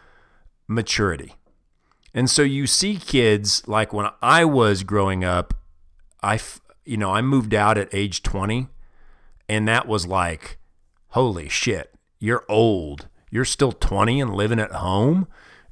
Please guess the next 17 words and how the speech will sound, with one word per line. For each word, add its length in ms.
And 520
I, 200
I 100
moved 280
out 260
at, 340
uh, 280
at 160
twenty 500
and 160
then 140
moved 200
back 300
in, 400
like, 260
at 200
twenty-two 840